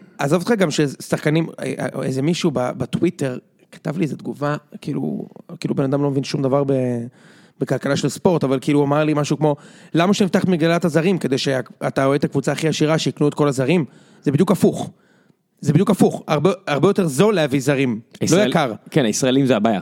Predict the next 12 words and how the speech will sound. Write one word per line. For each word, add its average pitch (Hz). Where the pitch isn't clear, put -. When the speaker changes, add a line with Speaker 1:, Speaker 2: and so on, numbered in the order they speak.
Speaker 1:
ברור. 147
Speaker 2:
מבחינת, 214
מבחינת 120
כסף. 123
Speaker 1:
ברור, 214
Speaker 2:
הרי 190
Speaker 1:
ישראלים 170
זה 233
הבעיה, 151
ברור. 147
חד 175
משמעית. 214